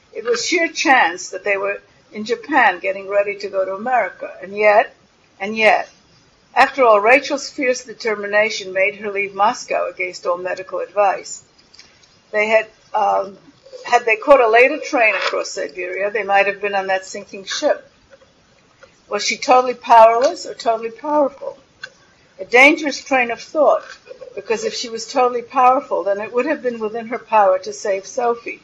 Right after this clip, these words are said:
her sister. And she hadn't. She was pulled backward by the recurring nightmare of Sophie left behind, of her parents' unknown fate, and she was pushed forward to America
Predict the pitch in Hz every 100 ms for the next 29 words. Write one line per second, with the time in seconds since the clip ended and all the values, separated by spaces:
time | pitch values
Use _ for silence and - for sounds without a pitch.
0 | _ _ _ _ _ _ - - - -
1 | - - _ _ - 196 202 240 226 247
2 | 220 330 262 - _ _ _ _ - 233
3 | 214 - 294 294 254 247 254 - 190 160
4 | 156 180 190 196 196 294 269 269 247 226
5 | 214 196 185 165 - 240 233 240 220 190
6 | 190 - 208 190 185 156 - - _ _
7 | _ - _ - 190 208 208 262 254 233
8 | 220 - 226 208 202 196 - 233 202 -
9 | _ - _ _ _ - 180 226 202 -
10 | - 247 - - 302 311 202 - - _
11 | 220 202 220 226 226 220 190